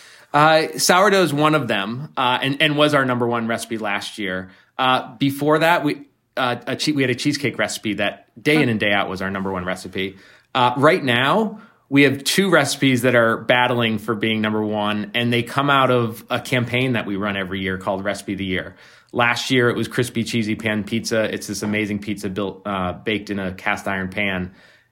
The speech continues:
And that was left the year as the number one recipe.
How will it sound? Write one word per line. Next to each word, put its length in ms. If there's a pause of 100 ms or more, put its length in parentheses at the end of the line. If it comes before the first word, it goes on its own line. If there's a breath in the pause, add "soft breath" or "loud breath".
(120)
And 640 (300)
that 260
was 340
left 420
the 80
year 300
as 220
the 60
number 200
one 140
recipe. 480